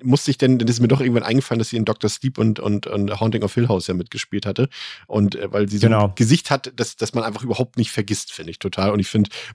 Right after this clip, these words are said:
Speaker 1: beide, ähm, haben das sehr gut gemacht in dem Film. Ähm, mein kleiner Shootingstar des Films war aber tatsächlich, äh, Ronny Ching, der den David, den Chef von, äh, Gemma spielt. Äh, den mochte ich ja, der hat ja so ein bisschen den Comic Relief
Speaker 2: Der ist auch
Speaker 1: reingebracht.
Speaker 2: super, ja.
Speaker 1: Ja,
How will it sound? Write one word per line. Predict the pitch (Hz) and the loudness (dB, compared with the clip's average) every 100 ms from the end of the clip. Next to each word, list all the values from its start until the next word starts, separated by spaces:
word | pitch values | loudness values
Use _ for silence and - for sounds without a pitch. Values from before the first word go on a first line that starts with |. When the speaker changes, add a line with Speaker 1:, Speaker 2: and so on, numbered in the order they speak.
| - | 0
Speaker 1:
beide, | 107 123 143 135 139 - _ - | 4 8 8 10 8 4 _ -2
ähm, | 117 113 113 117 - | 4 6 6 4 2
haben | 113 | 2
das | 110 - | 2 4
sehr | 117 127 | 4 4
gut | 139 - | 2 2
gemacht | 147 139 - | 4 4 4
in | 143 | 2
dem | 139 | 4
Film. | 139 - 147 160 - - - - | 2 4 6 6 2 -8 -18 -8
Ähm, | - 117 120 - | 2 4 4 0
mein | 120 117 | 2 2
kleiner | 117 - 120 127 120 | 4 2 4 2 2
Shootingstar | - - 196 226 160 - 95 87 | 0 0 2 2 2 0 0 2
des | 98 | 0
Films | - 110 127 170 - | 0 4 4 4 0
war | 101 117 123 | 4 4 4
aber | 120 117 | 2 2
tatsächlich, | - 120 120 - 120 117 - | 0 -2 -4 0 2 0 0
äh, | 110 | 0
Ronny | 110 110 117 | 4 4 4
Ching, | 107 - 120 110 117 | 2 2 4 4 4
der | 101 | 4
den | 104 101 90 | 4 2 2
David, | 110 120 101 101 | 2 4 2 0
den | 98 98 | 0 0
Chef | - 139 - - - - - | 4 2 2 -8 -18 -18 -16
von, | - 101 101 | 2 6 6
äh, | 104 101 | 4 2
Gemma | 90 98 98 | 2 4 4
spielt. | 95 - 101 101 | 2 2 2 2
Äh, | - 101 | 0 0
den | 98 | 4
mochte | 107 104 - | 4 4 0
ich | - | 0
ja, | |
der | 90 90 | 2 2
hat | |
ja | 98 | 0
so | 101 | 0
ein | |
bisschen | 104 104 | 0 2
den | 98 | 2
Comic | - 113 123 123 | 4 4 4 4
Relief | 120 127 | 4 6
Speaker 2:
Der | 131 | 6
ist | |
auch | 117 | 6
Speaker 1:
reingebracht. | 120 113 123 | 4 4 4
Speaker 2:
super, | - 120 107 104 98 | 4 2 2 0 2
ja. | 98 | 0
Speaker 1:
Ja, | 110 | -2